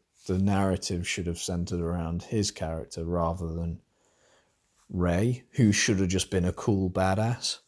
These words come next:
who's really got nothing to do with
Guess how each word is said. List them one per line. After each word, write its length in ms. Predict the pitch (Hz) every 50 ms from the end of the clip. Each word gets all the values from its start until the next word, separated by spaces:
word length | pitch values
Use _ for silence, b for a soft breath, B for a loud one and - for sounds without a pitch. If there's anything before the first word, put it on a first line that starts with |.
| _ _ _ _ -
who's 260 | - 98 90 87 87 92 98 - - -
really 400 | 104 95 101 101 98 104 101 95
got 240 | 92 101 98 - 90
nothing 380 | 90 95 - - 117 101 104 107
to 80 | -
do 220 | 131 127 131 127 131
with 300 | 139 139 135 135 -